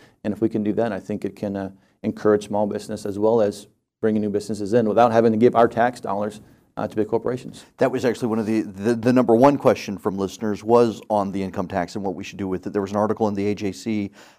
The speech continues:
Speaker 2: a week or so ago that it looks like the state may be in for a windfall of additional revenue because of it, should the state give a tax cut.
Speaker 1: Yeah, because of, again, the tax breaks that Trump, uh, championed through, uh, the House and the Senate and signed into law,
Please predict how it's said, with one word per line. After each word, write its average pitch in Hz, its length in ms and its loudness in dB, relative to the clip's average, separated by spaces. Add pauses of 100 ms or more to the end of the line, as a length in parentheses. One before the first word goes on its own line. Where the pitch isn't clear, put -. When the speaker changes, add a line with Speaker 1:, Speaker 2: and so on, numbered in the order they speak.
Speaker 2:
a 104 100 4
week 117 280 0
or 117 80 -2
so 107 180 0
ago 98 220 2
that 101 80 2
it 90 60 0
looks 104 180 -2
like 104 120 2
the 87 80 -8
state - 220 0
may 101 120 0
be 98 120 -4
in 95 80 -4
for 95 180 2
a 95 60 2
windfall 92 640 2
of 92 80 0
additional 95 340 -4
revenue 101 460 4 (360)
because 139 400 0
of 98 120 6
it, 101 140 -2
should 123 320 -2
the 107 80 -2
state 120 340 -4 (160)
give 104 180 -2
a 104 40 -8
tax 127 300 -4
cut. - 300 -10 (300)
Speaker 1:
Yeah, 120 80 0
because 151 360 6
of, 135 280 6
again, 123 180 2
the 110 60 2
tax 135 300 2
breaks 139 420 0 (380)
that 107 260 -4
Trump, 123 380 -2 (160)
uh, 104 220 -10
championed 120 580 0
through, 110 440 0
uh, 98 300 -12
the 98 140 -8
House 110 300 -2
and 107 100 -10
the - 20 -18
Senate 113 220 -6
and 104 100 -16
signed 107 240 -6
into 104 240 -10
law, 107 360 2